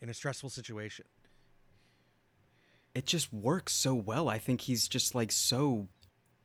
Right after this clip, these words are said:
Speaker 2: on another level at this point, 'cause it is like, "Don't worry, I got this." Like, I am,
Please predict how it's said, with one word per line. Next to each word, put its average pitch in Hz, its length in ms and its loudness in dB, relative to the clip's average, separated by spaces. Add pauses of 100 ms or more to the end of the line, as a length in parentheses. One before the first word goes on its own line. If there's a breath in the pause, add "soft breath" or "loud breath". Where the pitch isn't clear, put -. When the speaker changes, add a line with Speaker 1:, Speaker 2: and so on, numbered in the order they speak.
(220)
Speaker 2:
on 143 140 6
another 131 360 6
level 107 520 0 (200)
at 110 140 -2
this 113 160 2
point, 87 380 -6
'cause 104 200 0
it 113 100 0
is 117 300 2
like, 101 460 -2 (460)
"Don't 104 160 -2
worry, 107 220 0
I 82 80 -6
got 104 280 0
this." - 260 -2
Like, 90 260 -6
I 110 180 6
am, 95 360 0